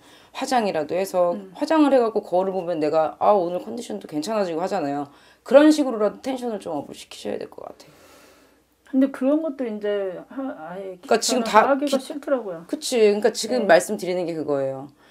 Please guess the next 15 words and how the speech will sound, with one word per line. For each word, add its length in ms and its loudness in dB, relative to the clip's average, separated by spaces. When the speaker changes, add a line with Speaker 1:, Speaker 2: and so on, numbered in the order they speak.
Speaker 1:
귀찮다고 600 4
안 220 4
하고 440 0
의-, 320 0
솔직히 320 -2
화장하고 440 2
어디 140 0
갈 180 -10
데 80 -2
없잖아. 500 -6
근데 200 -4
집에 600 0
있더라도 760 0
그렇게라도 560 -2
해서 540 -2